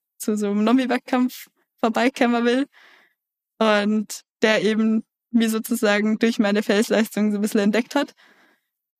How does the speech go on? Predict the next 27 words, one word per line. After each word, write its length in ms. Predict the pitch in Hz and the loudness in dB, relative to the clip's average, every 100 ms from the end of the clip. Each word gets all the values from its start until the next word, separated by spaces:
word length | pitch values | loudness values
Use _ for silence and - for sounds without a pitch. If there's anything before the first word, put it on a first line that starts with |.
| - | -2
Und 580 | 214 202 208 233 - - _ _ _ _ | 0 2 2 0 -4 -18 _ _ _ _
da 140 | 202 | -2
ist 100 | 220 | 0
mir 100 | 254 | 0
das 120 | 247 | 0
vielleicht 240 | - 240 - | 0 -2 -2
so 80 | 233 | -2
ein 20 | |
bisschen 220 | 254 247 | 0 0
mehr 120 | 233 | 0
bewusst 400 | 240 247 285 - | 0 -2 -4 -6
geworden. 300 | 269 269 269 | -4 -2 -2
Vor 160 | 277 226 | -2 -2
allem 200 | 214 214 | 0 -2
sind 240 | 214 214 - | -2 -4 0
in 140 | 220 | 0
einem 100 | 208 | 2
Jahr 240 | 208 202 | 2 2
dann 160 | 208 208 | 2 0
auch 320 | - 202 208 214 _ | 0 0 -2 -6 _
mehr 180 | 226 208 | 0 2
Medien 420 | 214 226 233 233 | 2 2 2 0
so 120 | 226 | 0
auf 180 | 226 233 | -2 -2
einen 180 | 226 220 | -2 -2
aufmerksam 580 | - 247 254 - 233 233 | -2 0 -2 0 0 0
worden. 360 | 226 233 247 | 0 0 0